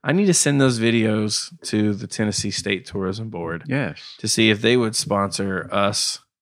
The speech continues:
Speaker 1: going to these breweries and creating a internet T V show promoting
Speaker 2: Right.
Speaker 1: um, craft beverages in the state of Tennessee.
Speaker 2: I mean, you could, you could even, since there's so many, you could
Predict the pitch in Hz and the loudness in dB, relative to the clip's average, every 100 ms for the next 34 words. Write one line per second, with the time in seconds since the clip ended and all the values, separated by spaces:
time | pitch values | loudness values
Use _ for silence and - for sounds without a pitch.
0 | _ _ _ _ _ _ - 110 120 123 | _ _ _ _ _ _ -10 2 4 4
1 | 113 107 101 113 107 104 98 95 107 - | 2 -2 -4 -6 -4 -2 -4 -8 -12 -6
2 | 110 113 113 107 104 98 101 - 104 104 | 0 2 2 0 -4 -4 -4 -4 -4 -2
3 | 98 87 - 101 104 113 92 90 - 95 | -4 -6 -8 -6 -4 -4 -4 -6 -8 -8
4 | 92 92 92 98 101 _ - 98 87 - | -6 -6 -8 -10 -16 _ -6 -4 -4 -10
5 | _ _ _ 101 95 92 - 92 98 - | _ _ _ -12 -10 -8 -2 -2 -2 -6
6 | 90 95 101 92 87 - 92 - 87 85 | -4 -4 -6 -6 -6 -6 -10 -10 -10 -10
7 | 87 87 - 87 80 _ _ 101 110 120 | -12 -14 -12 -14 -14 _ _ 2 6 6
8 | 165 131 104 - _ - 120 127 127 151 | 6 2 0 -8 _ -12 -2 2 4 4
9 | 120 104 95 95 _ _ _ _ _ _ | 4 4 0 -4 _ _ _ _ _ _
10 | - - 127 - 98 131 110 131 147 127 | -8 -2 -2 0 0 2 4 4 6 4
11 | 120 104 92 | 2 0 -6